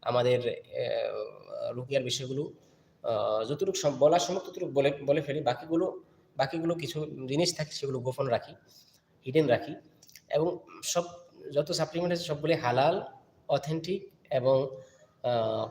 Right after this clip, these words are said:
কোরআন এবং সুন্নাহ অনুমোদিত। এবং এখানে কোনো প্রকার হারাম,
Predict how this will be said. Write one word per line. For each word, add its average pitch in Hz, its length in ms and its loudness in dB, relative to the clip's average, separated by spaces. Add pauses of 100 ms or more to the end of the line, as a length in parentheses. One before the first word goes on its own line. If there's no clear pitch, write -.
(120)
কোরআন 151 540 4
এবং 135 200 0
সুন্নাহ 147 460 2 (300)
অনুমোদিত। 135 600 2 (2500)
এবং 151 280 4
এখানে 170 220 6
কোনো 160 180 4
প্রকার 160 340 4
হারাম, 131 540 4